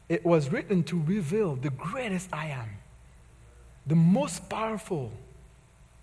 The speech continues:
the most highest one. That's the reason why.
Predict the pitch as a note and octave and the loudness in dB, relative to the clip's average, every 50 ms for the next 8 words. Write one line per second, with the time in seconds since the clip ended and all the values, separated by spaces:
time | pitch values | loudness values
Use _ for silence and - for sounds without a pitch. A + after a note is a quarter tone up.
0 | - - - - - - - - D3 E3 D#3 E3+ G#3+ B3 C4 A#3+ - - - - | -20 -20 -20 -20 -20 -18 -4 0 4 4 6 6 4 2 0 -2 -4 -8 -10 -12
1 | - - - - - - - - - - A3+ A#3 A3+ A3 G3 F#3+ - - F#3+ F3 | -16 -18 -20 -20 -20 -20 -16 -10 -8 -4 -2 0 2 2 2 0 -2 -2 -2 0
2 | D#3+ C#3+ C3 A2+ G2+ G2 - - - - - - - - - - - - - - | 0 0 -2 -4 -6 -8 -12 -16 -20 -20 -20 -20 -20 -20 -20 -20 -20 -20 -20 -20
3 | - - - - - E3+ F#3 F#3 - - F#3 G#3 D#4 E4+ - A#3 F3+ D3+ C#3 B2+ | -20 -20 -20 -8 -4 -4 -4 -2 -4 -4 -2 0 0 0 0 0 0 0 -2 -4
4 | A#2+ A2+ G#2+ G#2+ | -6 -8 -10 -12